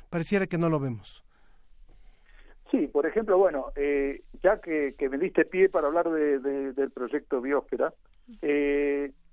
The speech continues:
Speaker 2: o Biosfera, como lo llamamos, digamos,
Speaker 1: Sí.
Speaker 2: tiene las dos acepciones,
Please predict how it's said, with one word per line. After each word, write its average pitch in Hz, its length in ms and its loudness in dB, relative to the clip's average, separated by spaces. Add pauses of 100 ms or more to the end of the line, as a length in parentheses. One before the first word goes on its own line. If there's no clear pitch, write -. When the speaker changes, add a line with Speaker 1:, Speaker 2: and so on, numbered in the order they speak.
(100)
Speaker 2:
o 127 100 -14
Biosfera, 143 500 2
como 117 500 -8
lo 120 100 -4
llamamos, 147 480 2
digamos, 160 320 -2
Speaker 1:
Sí. 147 60 -12
Speaker 2:
tiene 143 160 -2
las 135 120 2
dos - 180 4
acepciones, 147 760 2